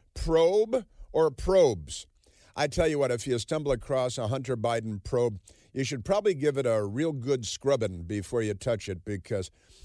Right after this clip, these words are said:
you know, you never know where Hunter Biden probes have been. You have some idea, but, uh, you don't really want the details. You just wanna get some, maybe a can of Lysol, uh, for starters,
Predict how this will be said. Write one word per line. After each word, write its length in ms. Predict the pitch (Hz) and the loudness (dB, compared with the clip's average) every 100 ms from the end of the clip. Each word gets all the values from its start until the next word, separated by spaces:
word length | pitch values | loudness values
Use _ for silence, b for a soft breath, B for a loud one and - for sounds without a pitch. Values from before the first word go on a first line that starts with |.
| b | b
you 80 | 117 | -4
know, 300 | 117 113 107 - b b | -2 -2 -4 -10 b b
you 80 | 110 | -4
never 200 | 143 147 | -2 0
know 120 | 147 | 0
where 140 | 139 127 | 0 0
Hunter 260 | 143 135 | -2 -2
Biden 380 | 123 135 127 117 | -2 -2 -2 -6
probes 400 | - 135 127 113 | -2 0 0 -2
have 220 | 117 98 | -2 -2
been. 320 | 90 113 78 - _ _ | -4 -4 -6 -16 _ _
You 80 | 113 | -4
have 160 | 113 101 | -2 0
some 240 | 185 202 | 0 0
idea, 640 | 185 170 147 208 113 87 - _ _ _ _ | 0 0 0 0 0 -4 -12 _ _ _ _
but, 340 | 107 123 110 123 | 0 0 0 -2
uh, 60 | |
you 140 | 120 131 | 0 2
don't 200 | 151 139 | 0 0
really 220 | 139 131 | 0 0
want 240 | 131 127 | -2 -4
the 80 | 120 | -4
details. 460 | 123 113 104 90 107 | -4 -4 -6 -4 -4
You 80 | |
just 180 | 117 110 | -4 -4
wanna 180 | 127 117 | -4 -2
get 200 | 120 113 | -2 -2
some, 200 | 120 104 b b | -6 -6 b b
maybe 260 | 127 139 127 | -4 -2 -2
a 60 | 113 | -4
can 300 | - 143 131 | -4 -4 -2
of 80 | |
Lysol, 600 | 117 143 135 113 101 98 - _ _ | 0 -2 -2 -2 0 -2 -6 _ _
uh, 220 | 104 110 101 | -4 -2 -2
for 200 | 113 101 | -4 -6
starters, 560 | - 147 110 92 - | 0 0 0 -6 -12